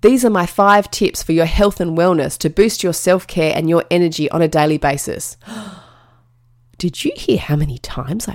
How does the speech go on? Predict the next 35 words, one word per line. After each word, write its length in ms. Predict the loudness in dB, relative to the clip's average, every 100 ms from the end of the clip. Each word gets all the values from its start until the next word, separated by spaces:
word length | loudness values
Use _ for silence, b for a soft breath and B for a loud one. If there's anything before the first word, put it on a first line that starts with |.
| -2
put 200 | -2 -2
that 160 | -12 -6
in 160 | -4
there 160 | -2 -2
without 400 | -2 -4 -6 -6
being 200 | -6 -6
ridiculous? 960 | -12 -14 -12 -6 -2 -2 -2 -12 -14 _ _ _ _ _ _
All 160 | 4 6
those 240 | 6 6
things 180 | 4 2
are 40 | 2
gonna 180 | 0
help. 280 | 2 4 4
And 140 | 4 4
the 60 |
other 160 | 4 4
thing 200 | -2 2
that 60 | 4
I 100 | 6
will 220 | 6 6
just 220 | 4 -2
touch 260 | -2 -2 -2
on 120 | -4
before 260 | 0 2
I 100 | 2
finish 480 | 2 0 0 -2 -10 B B B
is 140 | -2 0
don't 360 | 6 6 6
go 140 | 4 4
and 300 | 4 2 4
get 240 | 4 4
all 220 | 2 2 2
of 80 |
those 240 | 2 0 0
keywords 760 | -2 0 0 0 -4 -8 -14